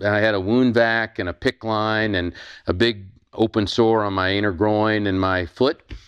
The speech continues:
uh, with wound vacs that eventually healed in, and, uh, and those healed, and, uh,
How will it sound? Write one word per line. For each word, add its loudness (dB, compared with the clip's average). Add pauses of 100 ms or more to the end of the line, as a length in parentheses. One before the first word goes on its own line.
(200)
uh, 0
with -4
wound 2
vacs -2
that -6
eventually -2
healed 0
in, 0
and, -4
uh, -2 (400)
and 0
those 2
healed, 2
and, -2
uh, 2